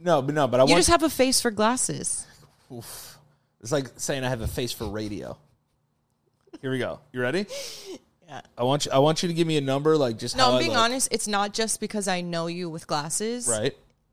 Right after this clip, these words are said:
Speaker 2: It genuinely frames your face well. Your face looks like it's just dying to have glasses sit upon it. <laughs>
Speaker 1: Okay, all right. So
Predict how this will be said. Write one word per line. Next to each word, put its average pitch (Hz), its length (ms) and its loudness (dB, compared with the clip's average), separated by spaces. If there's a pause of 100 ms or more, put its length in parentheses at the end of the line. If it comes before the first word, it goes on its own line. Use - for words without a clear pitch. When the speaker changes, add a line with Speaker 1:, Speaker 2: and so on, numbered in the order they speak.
(200)
Speaker 2:
It 190 200 -6 (220)
genuinely 202 600 -2
frames 185 520 -4
your 175 60 -6
face - 500 -6
well. 104 320 -8 (800)
Your 196 120 -6
face 208 440 0 (160)
looks 202 240 -4
like 196 160 -2
it's - 160 -8
just 175 360 -6 (840)
dying 185 500 0
to 170 60 -4
have 165 240 -6
glasses 170 420 0
sit 165 260 -2
upon 151 320 -2
it. 302 760 0
<laughs> - 60 -20 (580)
Speaker 1:
Okay, 147 240 6
all 120 180 4
right. 104 160 0
So 123 240 2